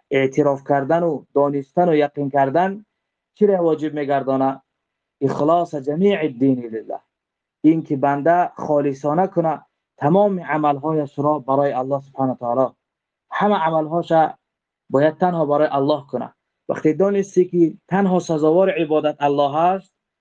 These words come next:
پس بده به خاطر همین عبادتات تنها برای الله صرف کن.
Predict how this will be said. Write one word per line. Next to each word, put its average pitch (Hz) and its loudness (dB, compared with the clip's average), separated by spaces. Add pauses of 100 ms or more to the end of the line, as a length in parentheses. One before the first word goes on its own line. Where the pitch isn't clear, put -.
(140)
پس 139 -2
بده 135 4
به 135 4
خاطر 131 -6
همین 156 0
عبادتات 143 -2 (540)
تنها 170 0
برای 143 0
الله 151 0
صرف - -2
کن. - -14